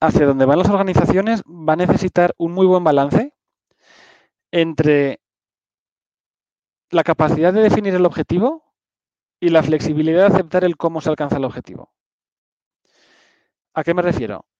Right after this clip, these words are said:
Cada vez los objetivos tienen que estar más claros y cada vez los equipos más empoderados de poderlo hacer como consideren.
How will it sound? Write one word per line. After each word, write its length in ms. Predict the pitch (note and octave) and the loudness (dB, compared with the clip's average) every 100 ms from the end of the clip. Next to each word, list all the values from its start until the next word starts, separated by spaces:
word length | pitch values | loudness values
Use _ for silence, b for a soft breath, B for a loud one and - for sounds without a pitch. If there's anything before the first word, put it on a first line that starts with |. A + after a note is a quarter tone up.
| _ | _
Cada 220 | E3 D#3 | 2 4
vez 100 | E3 | 4
los 140 | G#3+ G#3+ | 2 2
objetivos 440 | G#3 G#3+ G3+ F#3+ | 0 -2 -2 -2
tienen 220 | G3+ F#3 | -2 -4
que 60 | F3 | -6
estar 200 | F3 E3 | -6 -4
más 140 | D#3+ | -4
claros 420 | D#3+ F3 A#3+ D#4 _ _ _ _ _ _ _ _ _ | 0 0 0 -2 _ _ _ _ _ _ _ _ _
y 100 | F#3 | -8
cada 200 | E3 D#3+ | -2 2
vez 100 | E3 | 2
los 120 | G3 | 2
equipos 340 | G3+ G#3 G3+ G3 | 0 -2 -4 -2
más 160 | F#3+ | -2
empoderados 580 | G3+ F#3+ G3 F#3 F#3+ G3+ | -2 2 2 4 4 2
de 80 | G3 | 0
poderlo 260 | E3 E3 F3 | -2 -2 -2
hacer 160 | - | -2
como 200 | G3 F3+ | -4 -6
consideren. 540 | E3 D3+ C3 B2 F2 | -8 -8 -8 -10 -12